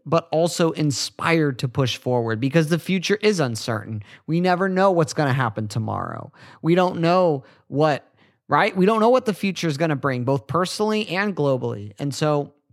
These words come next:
being able to have these different narratives, whether it's, you know, exactly what you're saying is in the Bible, and even also narratives within history of, like, you know what? Anytime that I think that there's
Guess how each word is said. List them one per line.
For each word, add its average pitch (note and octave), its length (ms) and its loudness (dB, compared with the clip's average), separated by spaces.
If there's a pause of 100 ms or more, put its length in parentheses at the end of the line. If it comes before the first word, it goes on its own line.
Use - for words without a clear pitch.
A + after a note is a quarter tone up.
(420)
being G3+ 260 4
able F#3+ 300 2
to D#3+ 160 0
have D#3+ 520 2 (320)
these D3+ 240 0
different E3 400 0
narratives, D3+ 720 2
whether C#3 280 2
it's, - 320 -6
you D3+ 120 -2
know, D3 140 2
exactly D3 460 0
what C#3+ 140 -2
you're C#3+ 100 -4
saying D#3+ 320 0
is C3 160 -4
in C3+ 80 -4
the B2+ 80 -2
Bible, C#3+ 560 0 (360)
and D#3 120 -2
even G#3 280 2
also F3 380 2
narratives D#3+ 560 0
within D3+ 280 2
history E3+ 480 0
of, C3+ 180 0
like, C3 360 0 (260)
you D3+ 140 0
know F#3 180 4
what? G3 340 2 (1000)
Anytime F3 880 -2
that C#3+ 320 0
I C#3 180 0
think D#3 540 -4 (240)
that C#3 460 0 (240)
there's C#3 400 -2